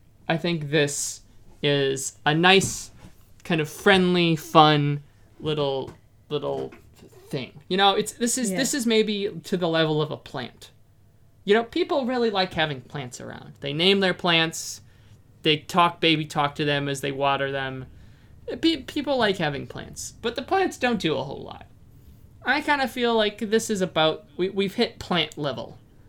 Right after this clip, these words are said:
Speaker 1: <laughs> with, with, with these, with these, you know, you know, little pets.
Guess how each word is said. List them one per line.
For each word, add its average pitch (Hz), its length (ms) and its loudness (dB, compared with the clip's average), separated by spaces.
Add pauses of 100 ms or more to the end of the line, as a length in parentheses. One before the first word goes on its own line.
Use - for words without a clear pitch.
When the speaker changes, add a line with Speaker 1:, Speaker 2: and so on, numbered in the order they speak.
(300)
Speaker 1:
<laughs> - 500 -18
with, 165 580 4 (180)
with, 147 400 -8
with 143 260 -6
these, 139 460 -8
with 143 120 -10
these, 135 180 -12 (300)
you 147 120 -6
know, 139 80 -8 (140)
you 143 80 -6
know, 123 140 -10
little 127 300 -10
pets. - 460 -18